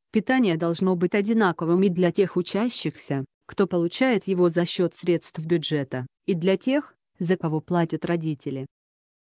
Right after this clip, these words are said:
В настоящее время, к сожалению, нередки случаи, когда, ну, разница, бывает, что бюджетники получают только суп или только второе, а платники – полноценный обед из трех блюд. Минус.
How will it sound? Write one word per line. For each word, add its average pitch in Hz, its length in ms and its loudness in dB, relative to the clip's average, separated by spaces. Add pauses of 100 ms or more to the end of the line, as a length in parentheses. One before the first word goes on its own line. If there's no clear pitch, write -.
(120)
В 175 100 -2
настоящее 185 720 4
время, 190 460 2 (160)
к - 60 -18
сожалению, 151 800 0 (160)
нередки 190 580 2
случаи, 175 580 0 (220)
когда, 190 380 0
ну, 185 160 6
разница, 156 680 0 (200)
бывает, 175 580 -2 (220)
что - 240 -4
бюджетники 202 640 0
получают 190 640 0
только 175 260 2
суп 294 400 0
или 214 240 2
только 196 340 0
второе, 180 600 0 (180)
а 175 100 0
платники – 220 540 0
полноценный 170 760 0
обед 165 340 0
из 180 120 -4
трех 180 240 0
блюд. 156 380 -4 (420)
Минус. 151 520 0